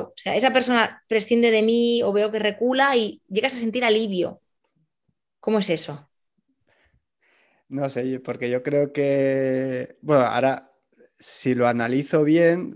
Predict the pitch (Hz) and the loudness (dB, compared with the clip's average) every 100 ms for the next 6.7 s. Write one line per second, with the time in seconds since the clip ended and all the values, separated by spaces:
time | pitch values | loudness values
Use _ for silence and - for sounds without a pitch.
0 | 131 135 120 127 139 143 143 143 135 113 | -4 0 0 0 0 2 0 -2 -6 -8
1 | - 107 - 131 123 139 131 104 - 110 | -10 -16 -12 -10 -8 -8 -8 -10 -8 -10
2 | 101 120 - 120 113 117 120 131 135 131 | -8 -12 -8 -6 -4 -4 -2 -2 -2 -2
3 | 127 131 135 - 127 120 110 107 - _ | -2 -2 -6 -4 -2 0 -2 -8 -14 _
4 | _ _ _ - - _ - - _ _ | _ _ _ -16 -16 _ -20 -20 _ _
5 | - 123 127 127 127 127 135 139 160 156 | 0 2 2 2 0 0 -2 -2 -4 0
6 | 160 151 151 147 143 139 - | 0 0 0 2 0 -2 -6